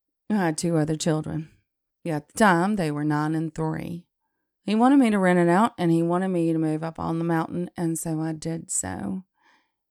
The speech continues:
And around Christmas, he left me for his secretary. I was so big pregnant. <laughs> I was, um, so broken. But to back it up,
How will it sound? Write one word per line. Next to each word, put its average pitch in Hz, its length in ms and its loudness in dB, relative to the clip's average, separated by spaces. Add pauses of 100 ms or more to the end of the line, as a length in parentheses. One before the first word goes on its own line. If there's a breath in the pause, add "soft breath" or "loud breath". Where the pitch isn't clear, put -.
(300)
And 156 600 -4 (220)
around 190 440 -2
Christmas, 156 680 -2 (200)
he 190 220 0
left 170 380 -4
me 151 500 -4 (180)
for 147 140 -4
his 156 180 -4
secretary. 151 920 -6 (540)
I 156 260 -2
was 151 180 -4
so 180 280 2
big 185 340 -2
pregnant. 175 640 -2
<laughs> - 40 -12
I 165 480 -6
was, 156 360 -6
um, 147 420 -10 (120)
so 165 360 -2
broken. 156 760 -2 (760)
But 180 180 2
to 170 80 -6
back 202 320 4
it 165 100 0
up, 202 360 2